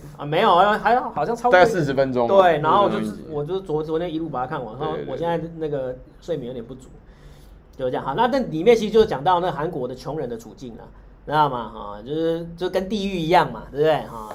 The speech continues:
Speaker 1: 跟地狱一样，我为什么要冒险来玩游戏？
Speaker 2: 韩国真的，韩国真的是地狱韩-，
Speaker 1: 啊。
Speaker 2: 朝鲜哦，因为韩国人的压力，尤其出现在几个地方。
Speaker 1: 嗯。
Speaker 2: 第一个，它的中小企业的数量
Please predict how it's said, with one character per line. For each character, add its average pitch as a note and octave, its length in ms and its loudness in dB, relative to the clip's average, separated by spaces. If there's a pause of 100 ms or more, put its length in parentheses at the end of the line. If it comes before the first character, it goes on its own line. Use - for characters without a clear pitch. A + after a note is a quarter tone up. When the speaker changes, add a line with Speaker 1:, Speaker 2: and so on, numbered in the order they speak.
Speaker 1:
跟 D#3+ 120 -8
地 F3 120 -8
狱 F3 160 -6
一 D#3+ 80 -4
样， E3 200 0
我 D#3 120 -4
为 A3 80 2
什 G3 100 -4
么 F3+ 80 -2
要 A3 100 2
冒 G#3+ 300 6
险 E3 240 -2
来 D#3 160 4
玩 F3 220 2
游 E3 180 4
戏？ E3+ 320 -6
Speaker 2:
韩 E3+ 220 -2
国 E3 160 8
真 F3+ 200 2
的， D#3+ 220 0
韩 D#3 160 -2
国 E3 140 4
真 D#3+ 200 2
的 D3 140 2
是 D3 180 -4
地 C#3+ 220 -2
狱 C3 220 -2
韩-， G#2 120 -4
Speaker 1:
啊。 - 40 -14 (200)
Speaker 2:
朝 G#2 200 -4
鲜 A2 160 -8 (100)
哦， C#2 180 -12
因 D3 80 -2
为 F#3+ 140 4
韩 D#3+ 300 0
国 D3 200 4
人 C#3 160 2
的 B2+ 140 0
压 C#3 280 2
力， B2+ 260 -4
尤 B2+ 200 2
其 B2 280 -6 (320)
出 D3+ 260 -4
现 D3 200 -2
在 C3 140 2
几 F#2+ 200 -8
个 F#2+ 40 -6
地 G#2 200 -10
方。 G2 200 -8 (200)
Speaker 1:
嗯。 B2 180 -14
Speaker 2:
第 D#3+ 80 -2
一 F3+ 80 0
个， C#3 160 4
它 E3 140 0
的 D3+ 100 2
中 D#3 240 -4
小 A2+ 160 -2
企 C3+ 280 -8
业 C#3 140 0
的 G#2 140 -4
数 C3+ 340 -2
量 B2 240 0